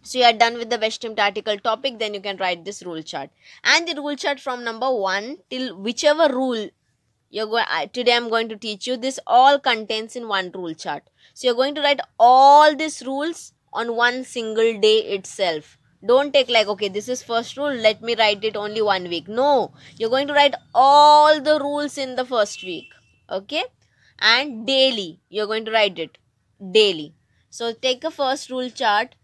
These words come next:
This is bestimmt article, definite article we call. I'm not going in the depth because the topic is already taught to you. If you're not aware of it, you have to watch that particular topic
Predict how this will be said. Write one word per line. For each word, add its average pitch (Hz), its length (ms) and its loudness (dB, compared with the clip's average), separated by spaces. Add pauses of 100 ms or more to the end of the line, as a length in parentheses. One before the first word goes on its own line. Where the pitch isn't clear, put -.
(160)
This 233 180 -10
is 254 140 -8
bestimmt 247 540 -4
article, 214 600 -2 (280)
definite 247 520 0
article 220 480 -2
we 214 120 -4
call. 190 320 0
I'm 196 160 -4
not 220 160 -4
going 247 320 0
in 240 100 -8
the 233 140 -2
depth 190 440 -2
because 196 280 -4
the 202 80 -6
topic 202 340 -4
is 247 100 -6
already 202 440 -4
taught 196 340 -2
to 196 100 -6
you. 185 200 -4
If 196 180 -10
you're 196 100 -6
not 208 240 -6
aware 208 360 0
of 202 160 -2
it, 202 180 -10
you 190 80 -6
have 175 140 -6
to 208 80 -4
watch 214 260 -2
that 202 300 -4
particular 196 460 -4
topic 180 400 -8